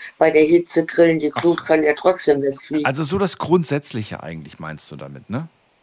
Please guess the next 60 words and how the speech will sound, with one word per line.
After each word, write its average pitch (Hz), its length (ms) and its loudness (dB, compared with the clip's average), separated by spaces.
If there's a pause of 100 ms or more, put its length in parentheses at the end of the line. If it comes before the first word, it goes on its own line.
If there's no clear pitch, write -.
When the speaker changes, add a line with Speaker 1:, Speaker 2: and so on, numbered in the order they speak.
(440)
Speaker 1:
Ja, 226 200 6
Speaker 2:
So 262 80 8
Speaker 1:
ja, 180 100 6
Speaker 2:
dieses, 131 120 0
Speaker 1:
das 185 140 2
Speaker 2:
dieses 131 180 -4
grob 160 320 -2
Fahrlässige, 127 640 -2
dass 104 160 -10
das 110 160 -10
einfach 101 260 -8
nicht 90 200 -10
mehr 87 120 -8
stattfindet, - 640 -20
sag 65 180 -20
ich - 120 -20
mal. - 80 -20 (480)
Speaker 1:
Richtig, 156 580 0 (180)
Speaker 2:
Okay. 180 100 2
Speaker 1:
richtig. - 360 -2
Speaker 2:
Verstehe. - 280 -12
Speaker 1:
Und, 165 220 6
und 165 200 6
auch 160 140 2
hier, 165 320 4 (240)
äh, 160 180 6
Plastikflaschen 175 880 2
durch 165 200 0
die - 140 -10
Gegend 156 300 0
schmeißen 139 440 0
und 117 140 0
so 127 120 0
ein 120 40 -6
Kram. 117 300 0 (680)
Speaker 2:
Okay. - 280 -14 (760)
So, 220 140 0
Iris, 107 240 0
dann 104 100 -4
kommen 127 140 0
wir 123 80 4
auch 110 100 0
schon 110 140 -4
zur 104 100 -4
letzten 92 260 -4
Frage. 110 440 -4
Wie 120 100 -2
groß 135 340 -4
war 113 80 0
denn 101 140 -2
dein 165 220 -2
bisher 90 260 -8
größtes - 380 -12
Publikum, 82 500 -14
vor - 140 -14
dem 80 180 -10
du 82 80 -10
je 82 160 -10
gesprochen 82 540 -12
hast? - 160 -20